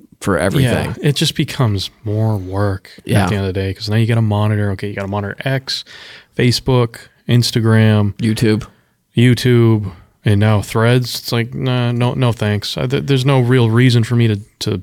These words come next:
Speaker 2: start adding that app to my
Speaker 1: The interesting part about
Speaker 2: social
Speaker 1: all of
Speaker 2: media
Speaker 1: this, too,
Speaker 2: rotation.
Speaker 1: i-, is that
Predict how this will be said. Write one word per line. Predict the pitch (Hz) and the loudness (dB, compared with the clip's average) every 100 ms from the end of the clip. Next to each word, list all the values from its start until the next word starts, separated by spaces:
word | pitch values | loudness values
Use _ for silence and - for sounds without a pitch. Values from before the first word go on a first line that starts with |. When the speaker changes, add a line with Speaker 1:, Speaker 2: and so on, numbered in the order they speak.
| - | -6
Speaker 2:
start | - 123 104 | -4 -2 0
adding | - 107 104 104 101 104 | 0 2 2 0 -2 -4
that | 98 92 92 | -4 -6 -8
app | 98 90 87 - | -10 -10 -14 -16
to | - | -10
my | 98 90 92 92 139 | -8 -8 -12 -12 -2
Speaker 1:
The | 156 185 | 2 4
interesting | 226 226 220 | 2 2 4
part | 170 156 | 4 4
about | 143 139 | 4 4
Speaker 2:
social | |
Speaker 1:
all | 131 131 | 4 4
of | 127 | 4
Speaker 2:
media | 123 | 2
Speaker 1:
this, | 95 90 | 0 2
too, | 190 135 | 2 4
Speaker 2:
rotation. | 113 104 95 - | 2 -2 -10 -4
Speaker 1:
i-, | |
is | 131 131 110 | 0 2 2
that | 123 117 | 2 0